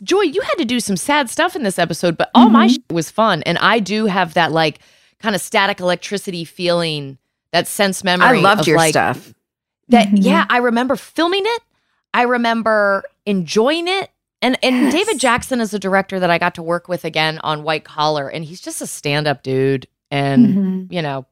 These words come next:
Speaker 1: we were lucky to have him.
Speaker 2: Yeah, he did such a good job with us. And it is really nice, you know, Joy, you said it, watching Peyton be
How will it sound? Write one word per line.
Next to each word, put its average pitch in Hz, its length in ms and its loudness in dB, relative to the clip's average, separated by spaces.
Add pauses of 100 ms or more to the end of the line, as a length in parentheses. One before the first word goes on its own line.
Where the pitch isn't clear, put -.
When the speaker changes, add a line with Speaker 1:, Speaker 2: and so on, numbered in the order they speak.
(680)
Speaker 1:
we 214 80 -2
were 202 120 2
lucky 156 260 0
to 143 60 -4
have 131 240 -6
him. 123 380 -10 (500)
Speaker 2:
Yeah, 220 400 4
he - 180 2
did 294 220 2
such 370 160 2
a 370 100 6
good 254 200 4
job 214 360 2
with 208 220 0
us. 180 440 -16 (400)
And 247 160 8
it 247 220 6
is 277 240 6
really 240 260 6
nice, 202 720 0 (1700)
you 220 140 0
know, 202 400 2 (1700)
Joy, 226 200 2
you 208 120 4
said 247 300 2
it, - 180 -10 (100)
watching 202 920 2
Peyton 208 480 -2
be 190 540 -2